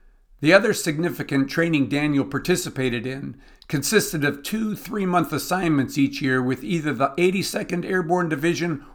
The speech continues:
or the One hundred and first Airborne Division at the National Training Complex, or N T C, near Death Valley, California. N T C is a giant training area in the Mojave Desert,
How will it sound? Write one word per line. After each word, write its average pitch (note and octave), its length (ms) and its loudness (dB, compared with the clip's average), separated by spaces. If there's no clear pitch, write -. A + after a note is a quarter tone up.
or C3 120 -4
the C3+ 80 -2
One C#3+ 160 2
hundred E3+ 240 2
and D3+ 100 -6
first D#3+ 320 4
Airborne C3+ 400 2
Division C3 640 -2
at C3 120 -2
the D3 80 2
National D#3+ 480 6
Training E3 420 2
Complex, B2+ 680 -2
or D3 200 -2
N D#3 200 2
T D3 200 -4
C, C#3 520 2
near C#3+ 140 2
Death D3+ 340 6
Valley, C#3+ 300 6
California. B2+ 800 0
N G3 160 4
T G3+ 220 2
C G3+ 320 2
is D#3 160 2
a C#3 80 2
giant D#3 680 2
training E3 460 4
area C#3 340 2
in C3+ 80 2
the C3 60 2
Mojave C#3 480 4
Desert, C3+ 480 0